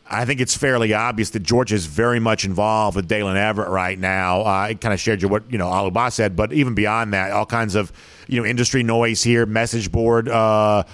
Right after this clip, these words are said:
noise here. It, it seems like this is real. Now, whether it results in, you know,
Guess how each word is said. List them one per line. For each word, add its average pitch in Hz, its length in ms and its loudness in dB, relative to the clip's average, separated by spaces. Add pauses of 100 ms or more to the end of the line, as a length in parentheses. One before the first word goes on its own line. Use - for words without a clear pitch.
(140)
noise 120 560 0
here. 120 340 2
It, 113 200 -4
it 120 220 0
seems 143 360 0
like 113 340 0
this 123 360 -2
is 101 120 -2
real. 143 140 0
Now, 107 160 -2
whether 139 320 0
it 123 40 -6
results 131 560 0
in, 120 240 -2
you 135 100 -2
know, 107 240 2